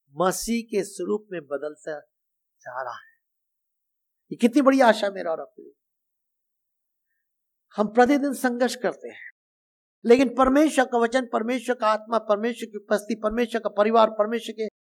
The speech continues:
लोगों की प्रार्थनाएं, परमेश्वर के लोगों की सलाहें, परमेश्वर के कलीसिया परिवार साथ मिलकर मेरे और आपकी मदद कर रहा है। आप मेरी मदद कर रहे हैं, मैं आपकी मदद कर रहा हूं, हम एक दूसरे की मदद कर रहे हैं।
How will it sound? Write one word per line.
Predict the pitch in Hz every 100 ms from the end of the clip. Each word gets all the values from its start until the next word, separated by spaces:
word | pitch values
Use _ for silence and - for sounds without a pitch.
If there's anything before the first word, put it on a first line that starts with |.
| 190
लोगों | 220 254
की | 214
प्रार्थनाएं, | 214 208 208 214 190 - _ _
परमेश्वर | 240 247 269 233
के | 240
लोगों | 214 226
की | 247
सलाहें, | 220 196 208 220 185
परमेश्वर | 233 262 240 240
के | 247 - _ _ -
कलीसिया | 220 262 262 247
परिवार | 240 226 220 247 226 - _
साथ | - - 254 254 302 302
मिलकर | 262 254 247
मेरे | 226 247 277
और | 285 247
आपकी | 233 240 254 208
मदद | 226 254 -
कर | 277
रहा | 269 262
है। | 185 156 _ _ _ _ _
आप | 202 233 226
मेरी | 240 254 269
मदद | 262 240 -
कर | 254
रहे | 247
हैं, | 247
मैं | 247 226
आपकी | 240 - 294
मदद | 277 - 233
कर |
रहा | 226
हूं, | 190
हम | 208
एक | 254
दूसरे | 247 254 262
की |
मदद | 247 _
कर | 220
रहे |
हैं। | 202 _